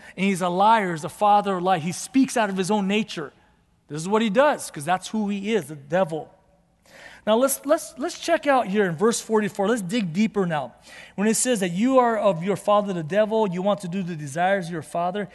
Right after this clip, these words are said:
he was a murderer from the beginning. So let's go to the beginning. Let's turn our Bibles to Genesis chapter three. How does Satan murder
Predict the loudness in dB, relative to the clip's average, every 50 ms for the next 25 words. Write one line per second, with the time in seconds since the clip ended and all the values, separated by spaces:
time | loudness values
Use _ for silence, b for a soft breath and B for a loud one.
0 | B B B -18 -6 -2 0 2 2 2 2 0 0 0 -2 -2 -2 -2 -2 0
1 | 2 2 0 0 0 -2 -2 -2 -2 -2 0 0 0 0 -2 -4 -6 -6 -6 -6
2 | -6 -8 -6 -4 -4 -4 -4 -4 -6 -8 -8 -8 -8 -8 -8 -8 -8 -8 -6 -8
3 | -6 -6 -6 -6 -4 -2 -2 -2 -2 -4 -4 -6 -8 -10 -18 B B B B B
4 | B -4 -2 0 0 2 2 0 0 2 4 4 4 4 2 -2 -6 -8 -10 -6
5 | -2 0 0 0 0 -4 -6 -8 -8 -6 -4 -4 -4 -4 -8 -14 -14 -10 -10 -10
6 | -10 -10 -12 _ _ _ B B B B B B B 2 4 6 6 6 4 4
7 | 2 0 0 0 -4 -8 -12 -14 -12 -10 -8 -6 -4 -2 0 0 0 0 0 -2
8 | -2 -2 -2 0 0 -2 -4 -4 -2 0 4 4 4 4 4 2 2 4 4 4
9 | 4 2